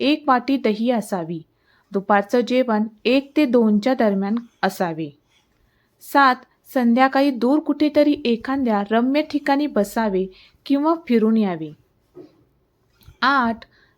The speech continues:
संध्याकाळचे जेवण सात वाजता करून नंतर शतपावली करावी.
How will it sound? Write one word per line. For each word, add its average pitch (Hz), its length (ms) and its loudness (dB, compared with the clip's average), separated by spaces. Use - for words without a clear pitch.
संध्याकाळचे 330 680 2
जेवण 247 540 2
सात 254 440 -2
वाजता 302 320 0
करून 262 420 2
नंतर 247 420 0
शतपावली 240 720 0
करावी. 180 500 -4